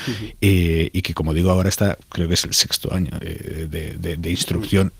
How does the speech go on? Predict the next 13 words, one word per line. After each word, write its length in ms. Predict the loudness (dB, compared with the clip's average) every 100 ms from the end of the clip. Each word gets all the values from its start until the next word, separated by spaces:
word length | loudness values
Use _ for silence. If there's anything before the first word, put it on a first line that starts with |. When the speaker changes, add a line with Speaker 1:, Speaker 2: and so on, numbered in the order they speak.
| -6
Speaker 2:
Vosotros 380 | -6 -2 -2 2
como 180 | 2 2
productora 460 | -2 -2 0 0
llegasteis 420 | 0 0 0 0
a 60 | -2
estar 240 | -2 -2
imputados. 580 | -2 -2 -2 -2 -2 -4 -6 -10 -12 -2
Eh, 340 | 2 2 2 2
en 1300 | 0 -2 -4 -6 -8 -12 -14 -20 _ _ -4 0 2
este 160 | 4
momento, 360 | 4 6 4 2 -4 _ _ _ _ _ 4
¿te 120 | 4
preocupa 580 | 2 2 0 0 -4